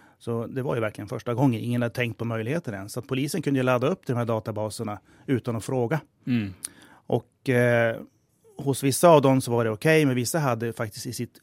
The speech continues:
Speaker 1: användarvillkor att det var inte okej. Men, eh,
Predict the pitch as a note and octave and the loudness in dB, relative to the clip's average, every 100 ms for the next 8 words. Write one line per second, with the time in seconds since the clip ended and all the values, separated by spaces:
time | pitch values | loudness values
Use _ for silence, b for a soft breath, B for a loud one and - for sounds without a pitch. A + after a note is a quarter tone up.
0 | - A#2+ A2+ A2 A2 G#2+ - D3+ A2+ A2 | -6 -4 -4 -6 -6 -8 -2 0 0 -2
1 | A2 E3 A2 G2+ - C#3+ G#2+ A2 - - | -6 -6 -6 -8 -2 -2 -2 -6 -10 -14
2 | _ _ b b b b _ A#2 A2+ A#2 | _ _ b b b b _ -8 -4 -4